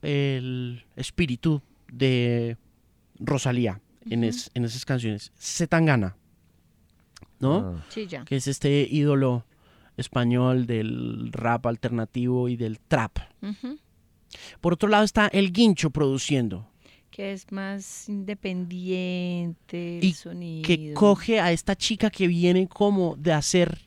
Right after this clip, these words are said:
Speaker 1: flamenco alternativo, pero raizal al tiempo, como el último disco de Rosalía que se llama Los Ángeles.
Speaker 2: Ujú.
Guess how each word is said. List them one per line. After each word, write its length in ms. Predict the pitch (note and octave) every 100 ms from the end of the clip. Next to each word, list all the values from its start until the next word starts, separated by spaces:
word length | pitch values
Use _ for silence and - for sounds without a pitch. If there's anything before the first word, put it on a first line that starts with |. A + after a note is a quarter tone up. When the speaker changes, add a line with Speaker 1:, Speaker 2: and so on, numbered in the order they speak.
| _ _ _ _
Speaker 1:
flamenco 880 | - G3 F#3+ G3+ G3 F#3+ - G3 F#3+ E3+ _ _ _ - _ _ _ _ -
alternativo, 840 | D3+ C3+ D#3+ C#3+ C#3 - D#3 E3+
pero 460 | F3 G3 D#3+ B2+ A#2+ _ _ _ _ -
raizal 680 | B2+ C#3+ C#3 A#2 - C#3+ C3+
al 180 | C#3 -
tiempo, 500 | E3 C3+ A2+ - D#2
como 380 | A#2+ A#2 G#2+ - - - - - - - _ -
el 160 | A#2+ B2+
último 420 | C3+ - D#3+ D3+
disco 360 | B2+ - -
de 140 | D#3+ D3
Rosalía 460 | A#2+ A#2+ A#2+ A#2 B2
que 80 |
se 60 | D3
llama 180 | B2 C3
Los 240 | C#3 -
Ángeles. 600 | C3+ B2+ A2+ C#3+ E3 G#3
Speaker 2:
Ujú. 280 | G#3 G3+ B3